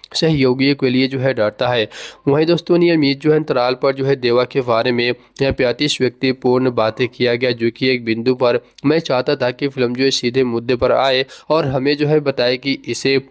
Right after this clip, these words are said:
क्या यानी कि उग्र और फिर जो है यहाँ पे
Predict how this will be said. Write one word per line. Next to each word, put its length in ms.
क्या 300
यानी 320
कि 120
उग्र 380
और 220
फिर 260
जो 100
है 60
यहाँ 160
पे 180